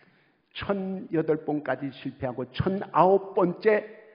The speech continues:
가게를 가서 딱 이거 양념할 때마다 한 마리에 오 센트만, 오만 달라고 이렇게 했는데 오케이 했어요.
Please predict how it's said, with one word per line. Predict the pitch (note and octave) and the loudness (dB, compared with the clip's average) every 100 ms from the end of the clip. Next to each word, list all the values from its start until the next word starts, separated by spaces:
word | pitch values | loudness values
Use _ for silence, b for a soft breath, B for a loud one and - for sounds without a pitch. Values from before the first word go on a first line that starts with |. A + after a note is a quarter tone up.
| _ _ _ _ _ _ - | _ _ _ _ _ _ 6
가게를 | C#3 D3 C3+ | 6 8 4
가서 | C#3 B2+ B2+ C3 C#3+ D#3 | 2 0 2 2 2 0
딱 | - G3+ F#3 - - - _ _ _ _ _ | 0 2 2 0 -20 -20 _ _ _ _ _
이거 | C3 B2 B2+ - - _ _ - | -2 0 -2 -4 -20 _ _ -2
양념할 | A2+ G#2+ G#2 G2 A2+ | -2 0 -4 -6 -8
때마다 | A2+ G2 G2 | -6 -6 -8
한 | F2 - G2+ | -10 -10 -8
마리에 | G2 F#2+ F#2+ F2+ A2+ _ | -6 -6 -10 -12 -16 _
오 | B2 B2+ | -8 -8
센트만, | B2 D3 C3+ - A#2+ F#2+ - | -6 -4 -4 -6 -8 -10 -10
오만 | A#2 B2+ F3 F3 F3 | -6 -4 -4 -6 -6
달라고 | B2+ B2+ B2 C3+ | -6 -6 -8 -6
이렇게 | B2 - B2 | -6 -4 -6
했는데 | G2 G#2 F#2+ C3+ A2+ - B B | -6 -6 -2 0 -2 -10 B B
오케이 | A2+ - A#2+ E2+ | -6 4 4 4
했어요. | D#2+ - - | -6 -14 -20